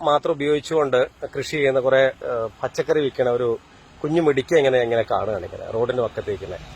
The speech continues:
അവളെ. അപ്പൊ അങ്ങനെയാണ് വണ്ടി നിർത്തുന്നത്. ഇന്ന് വണ്ടി നിർത്തിയതാണ്. അങ്ങനെ അവള് രാത്രിയില്, കാര്യം എല്ലാവരും ഒമ്പത് മണിയൊക്കെ പലരും മൊബൈലിലും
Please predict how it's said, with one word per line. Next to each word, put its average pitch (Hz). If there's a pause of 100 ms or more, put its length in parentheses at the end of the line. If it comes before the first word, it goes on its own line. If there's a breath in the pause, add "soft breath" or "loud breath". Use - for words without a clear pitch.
അവളെ. 113 (680)
അപ്പൊ 175
അങ്ങനെയാണ് 202
വണ്ടി 170
നിർത്തുന്നത്. 120
ഇന്ന് 131
വണ്ടി 143
നിർത്തിയതാണ്. 147
അങ്ങനെ 147
അവള് 175
രാത്രിയില്, 185 (420 loud breath)
കാര്യം 160
എല്ലാവരും 180
ഒമ്പത് 185 (160)
മണിയൊക്കെ 180
പലരും 175
മൊബൈലിലും 170